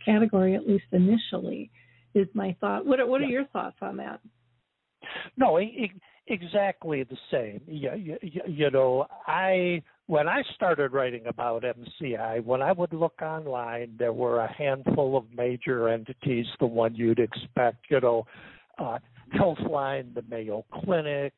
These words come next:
Speaker 2: the Alzheimer's Association. They all had a one-page fact sheet on M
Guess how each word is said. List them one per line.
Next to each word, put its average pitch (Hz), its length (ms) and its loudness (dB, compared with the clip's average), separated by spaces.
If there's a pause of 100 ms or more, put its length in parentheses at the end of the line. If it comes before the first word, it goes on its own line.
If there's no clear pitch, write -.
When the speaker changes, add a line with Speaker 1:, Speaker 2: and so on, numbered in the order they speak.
Speaker 2:
the 120 120 -6
Alzheimer's 120 720 -4 (160)
Association. 120 880 -2
They 117 120 4
all 160 300 6
had 156 240 0
a 127 160 0
one-page 127 1120 -4 (920)
fact 151 280 0 (120)
sheet 113 260 -10 (280)
on 127 180 -2
M 139 180 -2